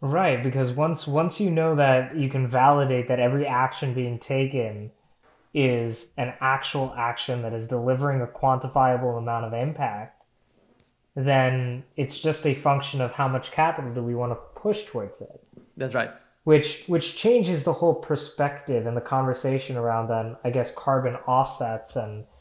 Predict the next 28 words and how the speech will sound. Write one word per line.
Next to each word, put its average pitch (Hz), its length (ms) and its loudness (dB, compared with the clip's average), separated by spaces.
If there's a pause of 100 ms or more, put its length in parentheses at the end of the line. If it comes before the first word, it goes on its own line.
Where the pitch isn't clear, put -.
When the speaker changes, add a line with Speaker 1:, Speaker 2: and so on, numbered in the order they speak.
(440)
Speaker 1:
and 117 380 -2
what 131 220 -2
carbon 131 340 6
markets 123 400 0
are 117 60 0
really 113 280 -2
enabling. 117 760 -2
If 143 160 -4
you 143 100 -2
present 143 500 -2
it 165 100 -4
in 139 100 -2
the 127 80 0
sense, 127 540 -8
and 123 340 -6
really 147 420 2
what 127 180 2
it 120 100 0
is 147 260 0
doing 127 280 -2
is 120 100 -2
it's 123 240 -6
driving 131 400 4
capital 131 840 2
into 127 440 -4
reforestation 127 880 -2
efforts, 120 600 -6 (680)
whereas 139 800 6